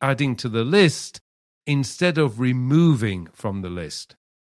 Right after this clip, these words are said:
I frequently come across people who think that they are not working hard enough if they don't have enough tasks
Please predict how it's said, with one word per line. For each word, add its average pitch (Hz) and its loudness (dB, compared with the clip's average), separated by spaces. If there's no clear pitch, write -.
I 165 2
frequently 208 2
come 170 2
across 151 2
people 135 0
who 120 2
think 160 -2
that 131 -6
they 123 2
are 120 2
not 156 2
working 143 2
hard 180 2
enough 120 2
if 165 2
they 175 4
don't 151 2
have 139 0
enough 127 0
tasks 147 0